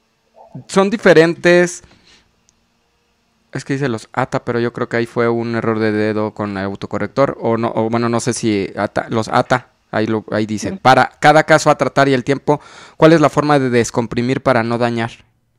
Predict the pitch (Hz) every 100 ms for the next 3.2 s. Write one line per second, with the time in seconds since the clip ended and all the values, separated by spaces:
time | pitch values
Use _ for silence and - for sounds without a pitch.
0 | _ _ _ _ _ _ _ _ _ _
1 | _ _ _ _ _ _ - 214 202 196
2 | 220 214 226 240 233 202 190 220 214 220
3 | 247 247